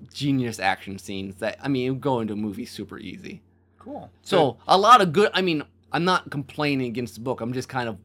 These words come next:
Speaker 1: processing.
Speaker 2: So do you think Steelheart might be the next Divergent?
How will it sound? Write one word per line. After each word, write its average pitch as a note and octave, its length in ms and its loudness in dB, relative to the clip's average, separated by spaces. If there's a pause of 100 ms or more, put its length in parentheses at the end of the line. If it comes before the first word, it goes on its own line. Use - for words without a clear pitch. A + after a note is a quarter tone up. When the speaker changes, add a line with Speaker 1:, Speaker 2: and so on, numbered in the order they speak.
(240)
Speaker 1:
processing. G2+ 920 -4 (380)
Speaker 2:
So C#3 240 -2
do B2+ 80 -2
you B2+ 60 -2
think C#3 200 -4
Steelheart C3+ 540 -2
might B2 180 -6
be B2+ 80 -8
the B2 140 -6
next B2 260 -8
Divergent? B2 640 -6